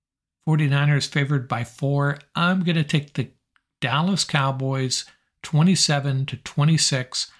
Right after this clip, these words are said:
I have <laughs> never rooted for the Cowboys as much as I will be this weekend. Hopefully they can pull it off. And my special assistant noticed some similarities between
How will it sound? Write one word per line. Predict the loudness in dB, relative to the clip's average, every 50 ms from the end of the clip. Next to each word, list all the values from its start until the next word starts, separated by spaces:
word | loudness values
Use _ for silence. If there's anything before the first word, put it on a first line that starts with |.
| _ _ _ _ _ _ _ -4
I | -2 -2 0
have | 0 -2 -2 -4 -4 -4
<laughs> |
never | -2 0 0 0 0 0 0 0 0
rooted | 0 0 2 4 4 4 2 0 -4 -8
for | -4 -4 -2
the | -2 -2 -2
Cowboys | -2 -2 0 0 0 -2 -2 -2 -2 -2 -2 -2
as | -2 -2 0
much | 0 -2 -2 -2
as | -4 -2 -2
I | -2 -2
will | -2 -2 -4 -4
be | -4 -6 -6
this | -6 -4 -2 -2 -2 -4
weekend. | -6 -10 -6 -4 -4 -4 -2 -4 -6 -6 -10 _ _ _ _ _ _
Hopefully | _ -6 -6 -6 -6 -6 -6 -4
they | -4 -4 -6
can | -6 -6 -8 -8
pull | -6 -6 -6 -6 -4 -6
it | -6 -6
off. | -6 -8 -8 -10 -14 -6 -2
And | 0 2
my | 2 2
special | 0 -2 -2 -2 -2 -2 0 0 0
assistant | 2 2 0 0 -2 -2 -2 -2 -4 -4 -10 _ _ _ _ _ _ _ _ _ _ _
noticed | 2 2 4 4 2 2 2 0 -2 -2 -2 -2
some | 0 0 2 2
similarities | 0 2 2 2 2 2 2 0 0 0 -2 0 -2 -2 -2 -4
between | -4 -4 -6 -6 -4 0 2 4 4 4 2 0 -2